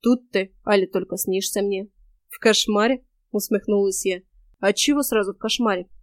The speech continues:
На лицо пригожа и душой мила, да мне любо. Чего еще желать-то?»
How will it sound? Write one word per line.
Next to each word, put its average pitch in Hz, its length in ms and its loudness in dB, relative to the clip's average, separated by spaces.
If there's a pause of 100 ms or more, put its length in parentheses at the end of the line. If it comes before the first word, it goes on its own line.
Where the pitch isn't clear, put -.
(140)
На 220 160 4
лицо 226 320 4
пригожа 208 520 2
и 196 60 4
душой 202 380 -2
мила, 220 320 0 (120)
да 196 160 -4
мне 185 280 0
любо. 208 340 2 (340)
Чего 254 340 4
еще 208 260 2
желать-то?» 214 580 0